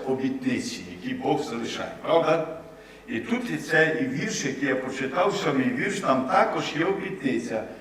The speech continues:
«Все, чого ви хочете, просіть, і Отець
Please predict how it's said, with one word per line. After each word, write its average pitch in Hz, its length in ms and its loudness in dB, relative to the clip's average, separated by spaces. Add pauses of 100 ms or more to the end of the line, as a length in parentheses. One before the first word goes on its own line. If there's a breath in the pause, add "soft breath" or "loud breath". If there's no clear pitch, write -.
(140 loud breath)
«Все, 208 520 4
чого 156 260 2
ви 139 180 0
хочете, 208 840 2
просіть, 180 960 0
і - 240 -2
Отець 240 520 2